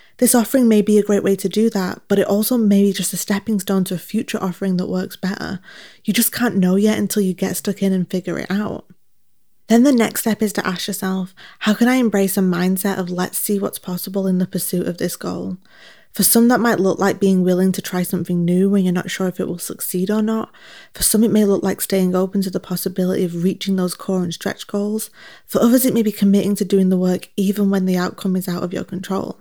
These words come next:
At the heart of this mindset will always be showing up with enthusiasm, focus, and commitment in our business,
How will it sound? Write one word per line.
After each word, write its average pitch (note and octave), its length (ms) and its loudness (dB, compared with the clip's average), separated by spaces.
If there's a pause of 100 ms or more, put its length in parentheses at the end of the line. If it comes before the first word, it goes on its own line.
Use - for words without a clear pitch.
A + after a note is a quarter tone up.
(720)
At G#3 80 -2
the G3+ 80 2
heart G#3+ 240 2
of B3+ 80 -2
this C4 180 2
mindset F#3+ 480 0
will F#3+ 160 2
always F#3+ 240 2
be - 80 -6
showing G3 460 0
up - 180 -4
with F#3 140 -2
enthusiasm, G3+ 800 0
focus, F#3+ 400 -4
and F#3 100 -2
commitment F#3 480 -2
in F3+ 140 -2
our F3 80 -4
business, F#3 560 -8